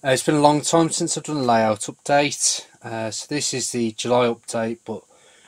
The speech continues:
predominantly covers the last couple of months, uh, since I last done one.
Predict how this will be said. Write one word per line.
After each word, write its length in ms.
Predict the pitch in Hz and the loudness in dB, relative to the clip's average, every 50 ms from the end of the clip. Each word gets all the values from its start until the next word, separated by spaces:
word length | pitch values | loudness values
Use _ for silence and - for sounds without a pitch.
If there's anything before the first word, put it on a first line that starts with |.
| _ _ - | _ _ -14
predominantly 400 | - - 165 160 160 156 131 127 | 0 4 4 4 4 4 0 -4
covers 380 | - - - 120 110 113 - - | -4 -4 -2 -2 0 -2 -2 0
the 80 | 113 | 0
last 240 | 113 113 113 - - | 0 0 0 -2 -4
couple 280 | - - 117 - - 107 | -6 -6 -6 -4 -4 -4
of 60 | 104 | -2
months, 640 | 110 110 107 110 110 - - - - - - - 120 | -2 -2 -2 -4 -4 -4 -4 -4 -4 -4 -6 -8 -8
uh, 240 | 110 107 107 104 | -8 -8 -8 -8
since 300 | 104 - - 120 110 - | -8 -10 -10 -10 -10 -6
I 20 | 117 | -4
last 280 | 113 113 - - - | -4 -4 -4 -4 -4
done 180 | 147 139 135 135 | -4 -4 -2 0
one. 240 | 139 139 139 131 | 0 0 0 -2